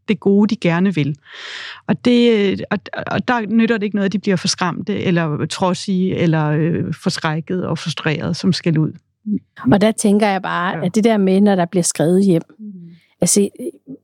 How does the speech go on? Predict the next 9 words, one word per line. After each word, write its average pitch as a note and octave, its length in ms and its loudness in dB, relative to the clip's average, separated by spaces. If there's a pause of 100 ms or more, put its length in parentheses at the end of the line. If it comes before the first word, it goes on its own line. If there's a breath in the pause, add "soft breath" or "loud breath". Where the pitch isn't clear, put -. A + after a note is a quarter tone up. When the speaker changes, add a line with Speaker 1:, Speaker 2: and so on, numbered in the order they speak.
(200)
Speaker 2:
oftest B3 440 0
er A3+ 40 6
det G#3 80 2
jo A3+ 40 2
smadret A#3 320 0
svært G#3+ 240 -2
at - 80 -6
skrive B3+ 560 2 (560)
nuancerne. A3 800 4